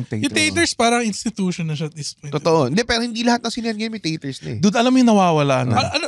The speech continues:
Speaker 2: ang S M ba may taters?
Speaker 3: Wala, wala.
Speaker 2: Kasi may
Speaker 3: May sarili
Speaker 2: sarili sila
Speaker 3: sila.
Speaker 2: eh.
Speaker 3: Oh, pati yung Ayala, nagkaroon na rin sila ng sarili. So parang konti na lang talaga yung malls na may taters
Speaker 2: Yung
Speaker 3: na.
Speaker 2: naalala ko talaga yung taters sa Eastwood eh.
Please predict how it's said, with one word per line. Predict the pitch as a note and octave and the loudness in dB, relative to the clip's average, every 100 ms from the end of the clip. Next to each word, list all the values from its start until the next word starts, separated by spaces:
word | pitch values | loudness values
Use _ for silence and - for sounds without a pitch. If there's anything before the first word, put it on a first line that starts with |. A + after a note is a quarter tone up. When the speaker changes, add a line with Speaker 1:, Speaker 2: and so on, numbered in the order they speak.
| - | -6
Speaker 2:
ang | C#4+ | -4
S | C#4 D4+ C4 | -2 -2 -2
M | C4 | 0
ba | E3+ | 0
may | D#3+ D3+ | -2 -6
taters? | D3 C#3+ B2+ - | -6 -10 -10 -14
Speaker 3:
Wala, | - G2 - | -8 -6 -6
wala. | - - _ | -12 -16 _
Speaker 2:
Kasi | - A#3 | -2 0
may | B3+ | 2
Speaker 3:
May | |
sarili | C4+ - - | 2 2 2
Speaker 2:
sarili | - | 2
sila | C3 G#2+ | 2 2
Speaker 3:
sila. | D3+ | 0
Speaker 2:
eh. | C#3+ | 2
Speaker 3:
Oh, | B2 | 0
pati | F#3+ F#3 | 0 -2
yung | A3+ G#3 | -2 0
Ayala, | G#3 F#3+ D3+ | 0 0 0
nagkaroon | C#3 C3 C#3+ | -4 -2 -2
na | C#3 | 0
rin | C3+ C3 | -2 -4
sila | C3+ | -8
ng | B2+ | -8
sarili. | - G#2+ F#2+ F2+ | -4 -4 -4 -4
So | F2+ | -4
parang | B2 C3 B2+ B2+ B2 A#2 _ _ | 0 2 2 0 -8 -16 _ _
konti | - E3 D#3 D3+ | -4 0 0 -2
na | D3 D3 | -2 0
lang | C#3 | 0
talaga | C3+ C3 | 0 0
yung | B2+ A2+ | 0 0
malls | G2+ G2 | 0 -2
na | G2+ | -6
may | G2+ | -8
taters | - F2 - E2+ | -10 -12 -12 -4
Speaker 2:
Yung | A#3+ | 0
Speaker 3:
na. | C#4 D4 | 2 2
Speaker 2:
naalala | D4 C#4 | 4 4
ko | C4+ | 2
talaga | C4 B3+ C4 | 2 0 -2
yung | A3+ | 0
taters | F#3+ F#3+ - | 0 0 -2
sa | |
Eastwood | E3+ C#3 - D3+ C3+ | -4 -6 -6 -6 -8
eh. | - | -10